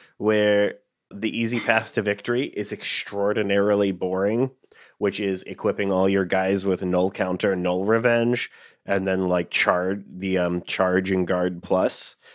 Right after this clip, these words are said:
because that makes it pretty easy. It just takes a very long time.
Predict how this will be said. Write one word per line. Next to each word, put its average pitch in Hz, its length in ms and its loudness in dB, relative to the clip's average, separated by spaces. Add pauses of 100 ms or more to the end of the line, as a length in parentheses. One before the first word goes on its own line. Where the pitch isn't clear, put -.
(140)
because 120 220 -2
that 214 180 2
makes 156 220 2
it 131 120 2
pretty 104 260 0 (120)
easy. 92 460 -2
It 110 80 -2
just 127 260 -2
takes 101 260 -2
a 92 180 -6 (140)
very 90 300 0
long 85 300 -4
time. 87 460 -6